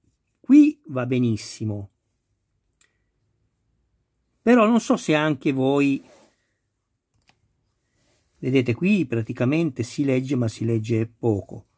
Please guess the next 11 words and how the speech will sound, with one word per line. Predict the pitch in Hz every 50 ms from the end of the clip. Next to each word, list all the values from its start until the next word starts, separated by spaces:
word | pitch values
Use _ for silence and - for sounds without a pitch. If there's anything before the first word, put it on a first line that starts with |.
| _ _ _ _ _ _ _ _ _ _ _
Da | _ 143 120
questa | 113 - 143 135 - - 147
parte | 123 - 165 175 202 214 202 - _ _ - 196 196 208 - _ _ _ _ _ _ _ _ _ _ _ _ _ _ _ _ _ _ _ _
e | _ - 120
invece | 113 110 135 135 - 123
è |
proprio | 117 - 120 120 131
stampato | 117 - - 110 110 - 117 110 - 135
male, | 120 110 107 110 110 104
vedete, | 92 95 104 107 101 104 98
grossolano. | 104 113 104 104 - - 131 117 107 107 107 107 104 -